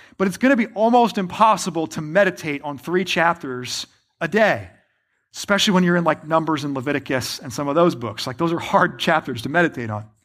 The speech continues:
And so as Donald Whitney, in his book on spiritual disciplines, puts it,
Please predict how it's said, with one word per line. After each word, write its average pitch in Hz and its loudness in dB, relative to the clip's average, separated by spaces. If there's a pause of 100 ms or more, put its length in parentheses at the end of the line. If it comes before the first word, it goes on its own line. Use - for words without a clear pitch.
(480)
And 180 -4
so 220 4
as 185 4
Donald 196 2
Whitney, 180 -2 (180)
in 165 -6
his 175 0
book 202 0
on 180 2
spiritual 175 -2
disciplines, 160 -6
puts 127 -12
it, - -8